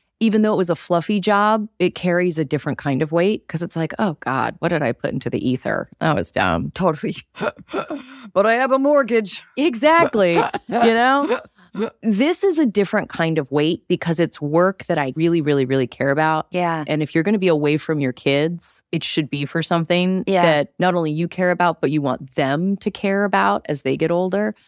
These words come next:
Speaker 1: But yeah, there have been days that have just been pure shit because <sighs> I think social media is my <laughs> Achilles heel.
Speaker 2: Oh.
Speaker 1: You know, I can post a dumb picture of, like, me wearing a funny hat,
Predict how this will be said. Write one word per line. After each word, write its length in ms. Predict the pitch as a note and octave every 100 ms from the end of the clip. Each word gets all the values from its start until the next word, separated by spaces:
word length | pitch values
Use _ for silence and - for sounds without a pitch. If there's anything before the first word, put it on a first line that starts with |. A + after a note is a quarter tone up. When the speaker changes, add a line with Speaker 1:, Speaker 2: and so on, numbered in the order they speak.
| _ _ _ -
Speaker 1:
But 160 | G#3 _ -
yeah, 340 | B3 B3+ B3
there 160 | B3 A3
have 120 | E3+
been 140 | C#3+
days 320 | C3+ C3 C3
that 160 | - C3+
have 100 | C3+
just 220 | - -
been 240 | C3 A2+ - _
pure 340 | - D#3 B2+
shit 400 | A#2 - A#2+ - _ -
because 580 | G3+ G3+ F#3+ F3+ - - _ _ _ _ _ -
<sighs> 380 | - - - -
I 80 | G3
think 160 | B3
social 360 | - A3 F#3+ F#3+
media 360 | E3+ F#3 F#3 -
is 120 | E3
my 120 | E3
<laughs> 20 | -
Achilles 560 | - - - G3 - -
heel. 120 | A#3+ - -
Speaker 2:
Oh. 280 | D#3+ C#3 B2 _ -
Speaker 1:
You 100 | C#4
know, 160 | B3 -
I 100 | F4
can 160 | A#4 G4+
post 320 | D4 A3+ B3
a 40 | A#3
dumb 300 | G3 F#3 G3+
picture 440 | G3+ G#3+ - A#3
of, 100 | G#3+
like, 220 | F#3+ F#3 F3
me 240 | G3+ A#3+
wearing 280 | C4 C#4 C#4+
a 80 | D4+
funny 360 | D#4 D#4+ F4+
hat, 720 | F4+ G#4 G4+ F#4+ C#4 G#3 F3